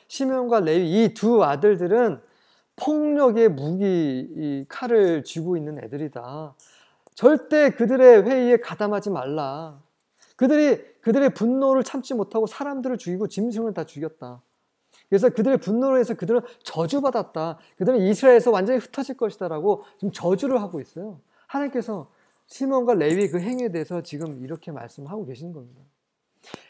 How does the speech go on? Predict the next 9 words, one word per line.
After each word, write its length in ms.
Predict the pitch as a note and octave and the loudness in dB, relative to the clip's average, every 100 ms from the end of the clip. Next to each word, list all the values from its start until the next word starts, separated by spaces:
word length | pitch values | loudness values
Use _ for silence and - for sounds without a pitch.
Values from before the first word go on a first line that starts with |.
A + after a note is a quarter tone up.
| _ | _
시므온과 380 | - C#4 D4+ B3+ | -8 -2 2 6
레위 200 | F#3 C4 | 6 4
행위는 280 | C#4 C#4+ F3+ | 2 2 6
너무나 320 | C#4+ E4 D4+ | 6 6 2
잘못된 480 | G3 E3 B3 B3 G3+ | 2 -8 -8 -8 -10
행위입니다. 540 | D#3 C#3 A#2 B2 A#2+ _ _ _ _ _ _ _ _ _ _ | -10 -16 -20 -20 -20 _ _ _ _ _ _ _ _ _ _
너무나 300 | C#4 D4 C#4 | -6 -4 -6
잘못된 400 | D#3+ D#3 D#3+ D3+ | -8 -12 -12 -16
행위예요. 260 | D#3 D3 | -16 -18